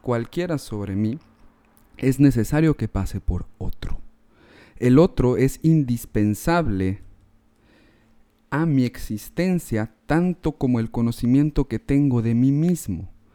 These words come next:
En esas condiciones, el descubrimiento de mi intimidad me descubre al mismo tiempo el otro, como una libertad colocada frente a mí, que no piensa y que no quiere sino por o contra mí.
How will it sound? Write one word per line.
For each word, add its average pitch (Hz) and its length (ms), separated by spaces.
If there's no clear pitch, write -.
En 104 180
esas 110 340
condiciones, 107 920
el 104 180
descubrimiento 107 800
de 135 220
mi 127 160
intimidad 98 640
me 104 180
descubre 113 460
al 104 80
mismo 104 400
tiempo 95 540
el 85 320
otro, - 400
como 101 180
una 120 160
libertad 110 520
colocada 98 580
frente 92 440
a 95 40
mí, 139 360
que 85 120
no 107 140
piensa 147 600
y 104 100
que - 140
no 101 180
quiere 120 320
sino 95 340
por 120 360
o 98 140
contra 107 640
mí. 143 260